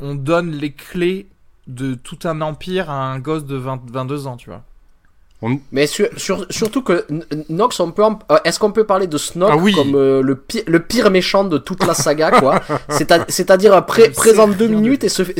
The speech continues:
Speaker 3: et se fait tuer par un, par, mais il se fait, et franchement, il se fait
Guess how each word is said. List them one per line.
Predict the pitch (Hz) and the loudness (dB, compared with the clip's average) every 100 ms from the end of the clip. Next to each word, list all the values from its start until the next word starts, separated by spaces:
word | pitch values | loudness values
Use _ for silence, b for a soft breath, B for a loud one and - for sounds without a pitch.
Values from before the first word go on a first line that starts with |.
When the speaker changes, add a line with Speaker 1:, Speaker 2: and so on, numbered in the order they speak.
| - | -2
Speaker 3:
et | 208 | 0
se | - | 2
fait | 214 208 | 0 -2
tuer | - 240 254 | -4 -2 -2
par | 277 196 170 | 2 4 6
un, | 170 | 2
par, | - 190 170 - | 2 2 2 -2
mais | 165 165 165 | -4 -2 -2
il | 160 | -6
se | 185 214 | -6 -4
fait, | 190 | -4
et | 180 | -6
franchement, | - 233 - 302 B B | 0 0 4 2 B B
il | 196 | 0
se | 220 | 2
fait | - | 2